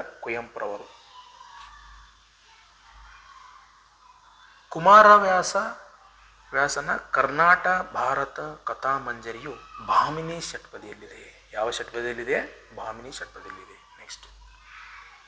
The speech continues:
ಭಾಮಿನಿ ಷಟ್ಪದಿಯಲ್ಲಿದೆ. ನೆಕ್ಸ್ಟ್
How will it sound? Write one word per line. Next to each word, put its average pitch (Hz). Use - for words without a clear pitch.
ಭಾಮಿನಿ 117
ಷಟ್ಪದಿಯಲ್ಲಿದೆ. 98
ನೆಕ್ಸ್ಟ್ -